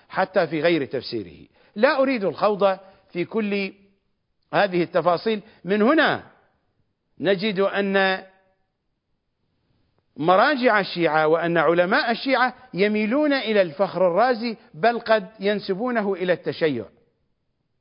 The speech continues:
لأنهم من حيث يعلمون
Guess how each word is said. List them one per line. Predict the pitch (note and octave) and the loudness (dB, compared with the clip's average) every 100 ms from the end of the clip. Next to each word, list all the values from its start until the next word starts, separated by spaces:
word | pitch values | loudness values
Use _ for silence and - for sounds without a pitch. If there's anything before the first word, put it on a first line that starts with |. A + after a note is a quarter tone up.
| _ _ _ _ _ _ - | _ _ _ _ _ _ -14
لأنهم | E3 A3 B3 D#4 D4+ B3 A#3 G3+ F#3+ | -6 -2 0 2 4 4 2 -2 -2
من | G#3+ | -2
حيث | F#3 C4+ D#4 G#3+ A3+ G3 | 0 0 0 2 2 2
يعلمون | F3+ G3+ E3+ G3+ A3+ D4 A3+ | 2 0 2 2 2 2 2